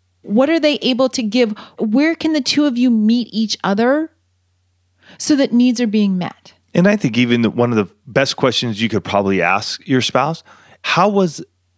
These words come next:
Speaker 2: the public displays of affection shown in their home growing up? I think that would answer a huge question
Speaker 1: Mm-hmm.
Speaker 2: because, like Elisa shared early on,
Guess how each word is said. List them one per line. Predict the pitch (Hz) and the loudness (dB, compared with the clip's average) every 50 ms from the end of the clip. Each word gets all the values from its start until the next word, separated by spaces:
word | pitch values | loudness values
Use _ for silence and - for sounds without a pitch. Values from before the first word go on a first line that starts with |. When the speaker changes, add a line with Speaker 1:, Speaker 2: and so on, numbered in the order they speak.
| _ _ | _ _
Speaker 2:
the | 135 127 131 110 | -4 -4 -4 -2
public | - 143 135 139 135 113 | 0 -2 -2 -2 -4 -4
displays | 107 110 - - - 113 110 95 | -4 -6 -4 -2 -2 -2 0 0
of | 107 98 92 | 0 -2 0
affection | 98 98 - - - 110 104 - - - 101 87 85 82 80 - _ _ _ _ _ _ _ _ | -2 -4 -4 -2 -2 -2 -2 -2 -6 -4 -4 -4 -4 -6 -10 -12 _ _ _ _ _ _ _ _
shown | - - - - 131 120 110 104 98 95 90 82 - _ _ _ _ _ _ _ _ - | -4 -2 0 2 2 2 0 0 -2 -2 -4 -8 -12 _ _ _ _ _ _ _ _ -4
in | 127 127 127 | -4 -2 0
their | 123 120 117 107 | 2 2 2 0
home | 92 101 113 104 98 95 92 90 82 - _ _ _ | -2 -4 -2 -2 -2 -2 -4 -6 -8 -12 _ _ _
growing | - - 110 101 95 92 87 82 | -6 -2 -2 0 0 -2 -4 -6
up? | 71 58 - _ _ _ _ _ _ _ _ _ - | -8 -10 -12 _ _ _ _ _ _ _ _ _ -4
I | 151 | -2
think | 143 190 196 196 | 0 0 0 2
that | 202 175 175 - | 2 0 2 0
would | 147 139 131 | 0 0 0
answer | 120 127 131 117 - 131 123 - - | 0 0 -2 -2 0 -2 -2 -2 -2
a | 127 147 151 | -2 -4 -4
huge | 160 - - - 185 190 208 214 208 208 202 185 160 127 - - | -4 -6 -10 -8 -4 -2 0 2 4 4 2 2 0 -2 -6 -8
question | - - - - - - - - 151 160 185 190 - - | -4 -4 -4 -4 -4 -8 -6 -4 -4 -4 -4 -6 -8 -10
Speaker 1:
Mm-hmm. | 233 226 - 254 | -14 -12 -12 -4
Speaker 2:
because, | - 170 - 180 165 156 | -4 0 0 0 0 0
like | 151 135 | 0 0
Elisa | - 151 147 143 147 139 - 139 131 127 120 - - - _ _ | 0 0 2 0 0 0 0 0 0 0 -2 -4 -8 -20 _ _
shared | - - - 170 151 143 131 - - _ | -4 -2 0 2 2 0 0 -2 -6 _
early | - 143 131 127 127 117 | -2 -2 0 2 0 0
on, | 110 101 101 104 117 156 180 | 0 0 0 -2 -2 -4 -6